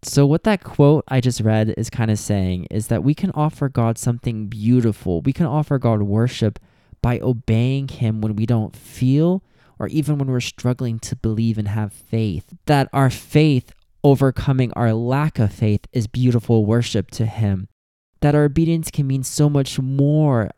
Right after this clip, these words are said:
as it's coming from a place of doubt and fear and sorrow, that we choose to trust and believe in him.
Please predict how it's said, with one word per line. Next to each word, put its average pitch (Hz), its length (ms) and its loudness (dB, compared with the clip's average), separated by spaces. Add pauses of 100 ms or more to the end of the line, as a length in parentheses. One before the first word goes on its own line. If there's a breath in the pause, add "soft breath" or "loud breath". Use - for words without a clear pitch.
(200)
as 151 320 -2
it's - 120 -14
coming 160 340 -2
from 143 180 -2
a 131 100 2
place 139 520 -2
of - 160 -6 (280)
doubt 123 460 2 (100)
and 120 200 -4
fear 131 880 2 (320 soft breath)
and 135 200 -4
sorrow, 123 840 2 (140)
that 139 180 2
we 180 160 4
choose 196 640 4
to - 120 0
trust - 640 2
and 151 180 -2
believe 151 640 0
in 160 100 2
him. 107 420 0